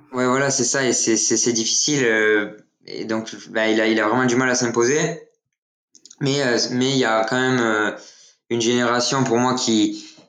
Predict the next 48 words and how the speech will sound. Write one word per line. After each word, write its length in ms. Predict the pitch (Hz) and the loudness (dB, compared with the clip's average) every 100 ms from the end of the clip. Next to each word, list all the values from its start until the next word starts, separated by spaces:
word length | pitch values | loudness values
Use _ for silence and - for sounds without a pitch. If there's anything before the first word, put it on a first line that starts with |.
| - | -6
qui 140 | - | -2
va, 400 | 110 113 110 107 | 0 2 2 0
qui 120 | 107 | 0
va 140 | 110 113 | 0 2
naître. 380 | 131 151 - - | 0 -2 -4 -6
Déjà, 380 | 113 117 135 139 | 0 2 2 2
le, 260 | 120 113 | 4 4
comme 400 | 113 123 127 - | 4 2 2 0
tu 140 | - 127 | 0 4
me 100 | 120 | 4
demandais 380 | 123 123 127 | 4 2 2
les, 380 | 139 120 113 110 | 4 4 4 2
quels 140 | - 120 | 0 0
seront 200 | 131 131 | 0 0
les 100 | 123 | 0
futurs 380 | 123 123 135 | 0 -2 -2
tauliers 240 | - 135 143 | 2 2 4
de 60 | 127 | 2
la 60 | |
sélection, 540 | 123 123 120 151 156 160 - - _ _ | 2 2 0 0 -2 -4 -8 -20 _ _
pour 160 | 123 135 | 2 2
moi, 400 | 147 147 143 - | 2 -2 -6 -6
celui 220 | - 123 | -4 -2
qui 160 | 123 120 | -2 -2
sera 360 | 123 120 123 | -2 0 0
indiscutablement 760 | 135 135 127 127 135 135 135 139 | 0 0 -2 -2 0 2 2 2
le, 240 | 123 117 | 2 4
le, 160 | 113 110 | 4 4
le 240 | 113 110 | 4 2
taulier 240 | 135 135 131 | 2 2 2
de 60 | |
la 60 | 127 | 2
sélection, 560 | 127 123 - 135 131 - _ _ | 2 0 0 0 -2 -4 _ _
c'est 160 | - 120 | -2 0
Edson 280 | 123 - 127 | 2 2 2
Alvarez. 380 | 117 120 127 156 - - - _ - | 2 2 0 0 -2 -6 -12 _ 0
Bon, 100 | 120 | 2
il 100 | 117 | 4
est 40 | |
déjà 180 | 113 123 | 2 2
un 80 | 120 | 0
peu 140 | 113 | 0
plus 160 | 120 120 | 0 2
vieux, 180 | 127 | 4
il 80 | 139 | 2
a 60 | 110 | 2
vingt-trois 480 | 110 104 - 113 123 | 2 0 0 0 2
ans, 200 | 135 | 0